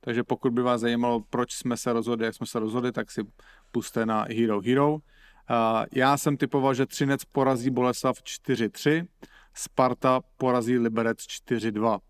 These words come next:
Richardovo tipy jsou Třinec Boleslav dva čtyři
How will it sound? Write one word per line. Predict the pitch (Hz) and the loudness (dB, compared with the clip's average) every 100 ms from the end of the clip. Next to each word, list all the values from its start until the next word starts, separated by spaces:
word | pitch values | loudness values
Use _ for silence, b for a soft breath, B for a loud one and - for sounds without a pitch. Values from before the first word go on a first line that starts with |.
| - b b b - | -20 b b b -2
Richardovo | 135 147 151 143 147 143 | 0 2 2 4 2 2
tipy | 139 - 135 | 0 0 -2
jsou | - 113 107 - | 0 -2 -2 -6
Třinec | - 147 151 135 | -2 0 0 0
Boleslav | 131 135 131 139 120 - | 2 2 0 -2 -2 -4
dva | 120 113 123 139 | -10 -4 2 2
čtyři | - - - 120 123 190 | 2 -8 -2 -2 2 0